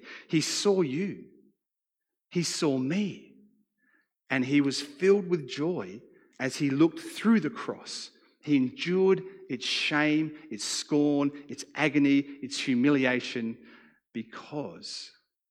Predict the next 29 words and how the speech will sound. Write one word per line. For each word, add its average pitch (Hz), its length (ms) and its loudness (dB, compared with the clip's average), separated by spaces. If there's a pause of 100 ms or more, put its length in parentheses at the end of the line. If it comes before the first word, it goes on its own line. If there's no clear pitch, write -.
(100)
it 98 60 -20
was 95 120 -14
just - 260 -10
for 147 160 -4
a 147 40 -2
night. 110 340 -8 (2000)
And 110 80 -10
then 113 100 -6
he 123 120 -4
knew 123 260 -2
that 107 200 -8
joy 107 560 -8
would - 180 -14
come 85 440 -16 (520)
in 107 120 -4
the 101 60 -4
morning. 92 440 -8 (1300)
Christmas 170 480 4
equals 160 340 4
joy 135 300 6
because 135 380 -2
God 143 320 2
remembers 156 600 4
to 165 120 -6
show 151 300 2
mercy 139 600 2 (260)
and 120 120 -4
he 117 100 -2
remembers 131 680 2